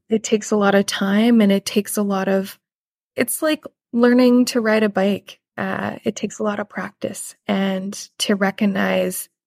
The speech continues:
those areas that, hmm, we've always done this this way, but can we actually do it a different way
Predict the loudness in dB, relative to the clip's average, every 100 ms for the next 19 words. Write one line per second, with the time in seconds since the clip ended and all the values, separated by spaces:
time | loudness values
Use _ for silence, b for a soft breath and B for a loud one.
0 | _ _ -2 0 0 2 2 2 0 -2
1 | -4 -4 _ 0 0 -2 _ _ _ _
2 | _ _ -6 -4 -4 -8 -18 _ _ _
3 | _ _ 0 4 6 4 4 2 4 4
4 | 2 0 -2 -2 -2 -2 -2 -4 -6 -8
5 | -10 _ _ -10 0 4 4 4 0 -4
6 | -4 -4 -4 -4 -4 -6 _ -6 -2 -2
7 | -4 -8 -4 -6 -6 -8